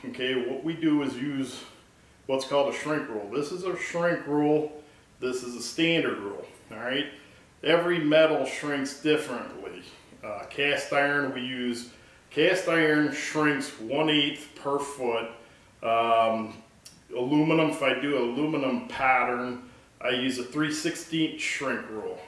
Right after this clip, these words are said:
Okay, it shrinks three sixteenths of an inch, um, per foot. Okay, so this one is a nine thirty-second. That's, uh, if you heard last week, I talked about a master pattern. So what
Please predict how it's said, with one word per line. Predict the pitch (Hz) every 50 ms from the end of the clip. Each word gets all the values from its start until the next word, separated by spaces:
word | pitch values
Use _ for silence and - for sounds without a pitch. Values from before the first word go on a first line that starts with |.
| - -
Okay, | - 113 113 117
it | 117 113 117
shrinks | - - - - 139 135 131 127 - -
three | - - - 135 135 139 147 147
sixteenths | 135 - - 156 143 - - - - 147 151 147 147 -
of | 135 123 110 120
an | 117 117 120
inch, | 120 123 123 123 120 120 - - - - - - - - - - - _ - - - - - - - - - - -
um, | - 117 110 104 104 98 95 95 95 95 95 95 - -
per | - 143 139 127 120
foot. | - - - - 123 110 107 107 - - - -
Okay, | 110 107 - - 135 135 143 139 139 - - - - - -
so | - - - 139 135 135 131 131 131 131
this | 135 170 208 220 - -
one | 190 180 170 165 160 156 - - - - - - - -
is | - 139 131 123
a | 123 123
nine | 135 147 156 151 151 139 -
thirty-second. | - 156 156 147 131 131 123 - - - 156 147 135 - - 110 - - - - -
That's, | - 131 139 135 135 - - -
uh, | 143 139 135 131 127 123 123 120 -
if | - 135
you | 131 120
heard | 123 135 135 135 135 120
last | 123 123 127 135 135 - -
week, | 131 131 123 120
I | 120 110
talked | 110 - 131 127 123 - -
about | 120 117 110 107 101
a |
master | 104 110 113 120 123 127 123 123 - - 123
pattern. | 113 - - 120 117 120 120 120 127 127 131 127 127 - - - - - - - - - - -
So | - - 127 123 120 120 120 120 127 131 123 123
what | 135 135 147 170 160 - - - -